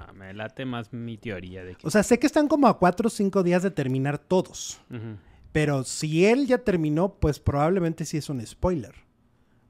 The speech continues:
Speaker 2: Probablemente sí, es que, ay, David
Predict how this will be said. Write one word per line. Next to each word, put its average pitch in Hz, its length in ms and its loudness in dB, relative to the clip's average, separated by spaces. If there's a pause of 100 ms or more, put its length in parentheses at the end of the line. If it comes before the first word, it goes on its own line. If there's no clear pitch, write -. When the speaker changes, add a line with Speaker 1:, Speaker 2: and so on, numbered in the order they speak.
Speaker 2:
Probablemente 160 640 0
sí, 185 380 -6
es 135 160 -8
que, 143 320 -4 (520)
ay, 127 320 -10
David 139 400 0